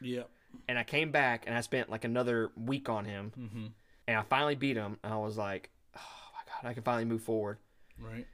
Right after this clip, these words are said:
Speaker 2: And then they had the Guardian Ape,
Speaker 1: Yeah,
Speaker 2: who I
Speaker 1: just
Speaker 2: spent, like, a week on.
Speaker 1: Yeah.
Speaker 2: And then it was just, it was after that point, I was like, "You know what? I'm tired of spending weeks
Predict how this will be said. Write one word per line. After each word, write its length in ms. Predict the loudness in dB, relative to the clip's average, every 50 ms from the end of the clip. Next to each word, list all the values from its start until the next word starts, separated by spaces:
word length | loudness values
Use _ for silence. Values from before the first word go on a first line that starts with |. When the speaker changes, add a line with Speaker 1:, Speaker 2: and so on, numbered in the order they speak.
| -12 -6
Speaker 2:
And 120 | -2 0 2
then 80 | 4
they 100 | 4 4
had 180 | 6 6 4 4
the 40 | 4
Guardian 400 | 6 8 8 8 8 8 4 4
Ape, 360 | 4 4 4 2 0 -2 -6 -6
Speaker 1:
Yeah, 80 | -2
Speaker 2:
who 120 | 0 2 4
I 60 | 4
Speaker 1:
just 100 | 2 2
Speaker 2:
spent, 180 | 2 2 2 2
like, 140 | 2 0 0
a 40 | 0
week 220 | -2 0 0 0
on. 340 | 2 2 2 2 0 -2 -4 -8 -14 -20 -18 -10 -8
Speaker 1:
Yeah. 120 | -8 -8 -8 -10 -14 -16 -18 -20 -20 -18 -16 -14 -14 -14 -14 -12 -6 -2
Speaker 2:
And 160 | 0 2 4
then 140 | 4 6 6
it 60 | 6
was 100 | 4 4
just, 180 | 2 0 -2 0 2
it 60 | 4
was 120 | 4 6 6
after 240 | 4 2 2 4 4
that 180 | 4 4 4 2
point, 320 | 0 -2 0 -2 -2 -4 -8 -20 _ -20 -18 -12
I 40 | -8
was 140 | -4 -2 0
like, 140 | 0 0 2
"You 60 | 2
know 80 | 2 2
what? 200 | 2 2 2 0
I'm 100 | -2 -4
tired 440 | 0 4 6 8 8 8 8 6
of 100 | 4 0
spending 540 | -2 0 0 0 2 2 0 -2 -4 -4 -4
weeks 400 | -2 -2 -2 -4 -6 -10 -14 -14